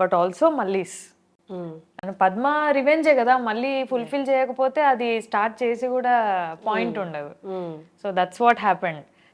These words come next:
Speaker 1: కానీ అందరికీ పద్మ బలంగా నచ్చేసింది. At the same time, ఆయన డెడికేషన్‌కి అసలు మొక్కాలి,
Speaker 2: ఏ?
Speaker 1: సుహాస్ డెడికేషన్‌కి.
Speaker 2: <laughs> ఆ.
Speaker 1: ఆయన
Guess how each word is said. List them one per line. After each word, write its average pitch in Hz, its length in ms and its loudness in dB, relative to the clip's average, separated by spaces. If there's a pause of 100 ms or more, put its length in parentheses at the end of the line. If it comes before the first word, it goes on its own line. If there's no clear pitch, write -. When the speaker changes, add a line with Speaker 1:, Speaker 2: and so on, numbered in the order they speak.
Speaker 1:
కానీ 220 120 -2
అందరికీ 233 440 -2
పద్మ 220 440 -4 (480)
బలంగా 196 500 0
నచ్చేసింది. 214 760 -4
At 208 60 -12
the 214 200 -8
same 208 160 -4
time, 277 320 -8 (600)
ఆయన 220 260 0
డెడికేషన్‌కి 233 840 0
అసలు 165 640 -4 (140)
మొక్కాలి, 165 520 -6 (260)
Speaker 2:
ఏ? 240 40 -8
Speaker 1:
సుహాస్ 196 560 2
డెడికేషన్‌కి. 160 960 -8 (100)
Speaker 2:
<laughs> - 100 -18
ఆ. 190 200 -6 (120)
Speaker 1:
ఆయన 170 220 -8